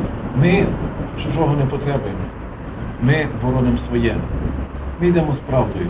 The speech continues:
Ми йдемо, здобуваючи справедливість в нашому житті.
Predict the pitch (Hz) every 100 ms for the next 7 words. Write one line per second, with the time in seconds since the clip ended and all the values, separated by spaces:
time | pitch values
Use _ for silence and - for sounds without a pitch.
0 | - - - - 127 147 135 131 - -
1 | - - - - - - - 175 175 180
2 | 180 - - 143 135 - - - - -
3 | - - 139 139 135 143 123 104 - -
4 | - - - - - - - 117 127 131
5 | 127 123 - - - - - 104 113 -
6 | 107